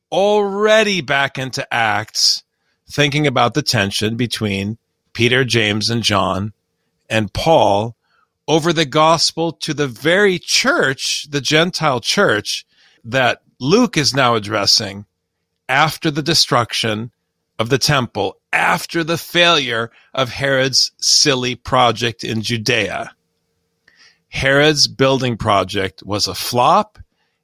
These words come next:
and now we are in the post-Palestinian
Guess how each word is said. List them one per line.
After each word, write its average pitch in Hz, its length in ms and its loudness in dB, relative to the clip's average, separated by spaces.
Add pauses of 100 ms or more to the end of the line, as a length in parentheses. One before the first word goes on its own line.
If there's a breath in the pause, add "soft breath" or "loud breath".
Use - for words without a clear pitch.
(160)
and 117 220 -2
now 143 400 2
we 131 240 0
are 107 540 2 (560)
in 127 280 0
the 107 360 -2 (180)
post-Palestinian 143 2000 0